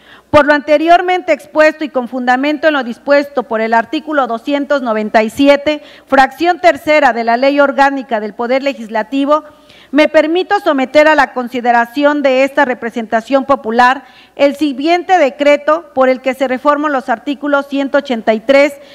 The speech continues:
y ciento ochenta y cinco y se adiciona el artículo ciento ochenta y seis bis al Código Penal para el Estado Libre y Soberano de Guerrero, número cuatrocientos noventa y nueve.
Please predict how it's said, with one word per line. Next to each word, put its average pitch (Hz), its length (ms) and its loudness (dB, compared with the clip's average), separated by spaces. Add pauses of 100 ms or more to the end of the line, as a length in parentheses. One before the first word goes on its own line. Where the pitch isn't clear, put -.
(140)
y 277 120 -2
ciento 339 380 0
ochenta 262 400 -2
y 226 60 -6
cinco 285 580 0
y 262 100 -8
se 254 140 -2
adiciona 277 480 -2
el 269 80 -4
artículo 269 560 -4
ciento 269 320 -6
ochenta 220 400 -8
y 220 80 -10
seis 254 340 -2
bis 339 260 0 (320)
al 262 260 2
Código 330 360 0
Penal 262 480 -2
para 233 200 0
el 220 100 -6
Estado 262 400 0
Libre 269 260 -2
y 269 60 -2
Soberano 240 500 -2
de 226 120 -6
Guerrero, 294 500 0 (260)
número 311 460 2
cuatrocientos 254 720 -4
noventa 226 400 -4
y 220 60 -8
nueve. 233 460 -2